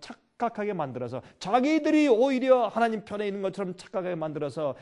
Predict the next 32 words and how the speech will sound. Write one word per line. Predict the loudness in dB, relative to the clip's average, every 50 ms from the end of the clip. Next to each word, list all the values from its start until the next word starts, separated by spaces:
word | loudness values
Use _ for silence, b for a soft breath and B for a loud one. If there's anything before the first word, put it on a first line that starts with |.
| B B B
그런 | -4 -2 0 0 0 -2
주의 | -2 0 0 0 0 0
참된 | -6 -10 -10 -10 -8 -4 -4 -4 -4 -4 -6
종들을 | -8 -8 -8 -6 -6 -6 -6 -6 -6
핍박하고 | -8 -10 -10 -10 -8 -8 -8 -6 -6 -8 -8
죽이는 | -10 -12 -12 -8 -6 -4 -2 -2 -2 -2 -2 -4
일을 | -4 -4 -4 -4 -4 -6 -6 -8 -8
하려고 | -8 -8 -6 -6 -6 -4 -4 -4
하는 | -6 -6 -6 -8 -8
그 | -8 -8 -6
바-, | -4 -6 -6
사건이, | -6 -8 -10 -10 -10 -10 -10 -10 -10 B B B B
그 | -2 -2 -2
전쟁을 | 0 -2 -2 -2 -2 -2 -2 -2 -6 -8
아마겟돈이라고 | -8 -6 -6 -6 -4 -4 -4 -4 -4 -6 -8 -10 -10 -10 -10 -10 -10 -8 -6 -6 -6 -6 -8
성경은 | -8 -8 -8 -8 -8 -8 -8 -8
말하는 | -6 -8 -8 -10 -10
것입니다. | -14 -16 -16 -18 -18 -18 -18 -20 -20 _ _ _ _ _ _ _ _ _
그런데 | -2 -2 2 4 4 4 4 2 -2 -8 -6
마귀가 | 0 2 4 4 4 4 4 6 6 6 6
자기의 | 6 4 4 4 4
백성들을 | 4 2 0 -2 0 0 0 0 0
지금부터, | 0 0 0 0 0 -2 0 0 0
지금도 | 0 0 -6 -16 _ -4 -2 -2 0 0 0 0
계속 | 2 2 2 2 2 0 -2 0
아마겟돈으로 | 2 4 4 4 4 2 2 0 0 -2 -2 0 2 2
모아오고 | 2 0 0 2 4 4 6 6 4 4 2 0 0 0 0 2 2 2 2 2
있는 | 0 -2 -4 -4
일을 | -4 -6
하고, | -8 -10 -10
하는 | -10 -8 -6 -6
것이죠. | -6 -6 -8 -8 -6 -6 -6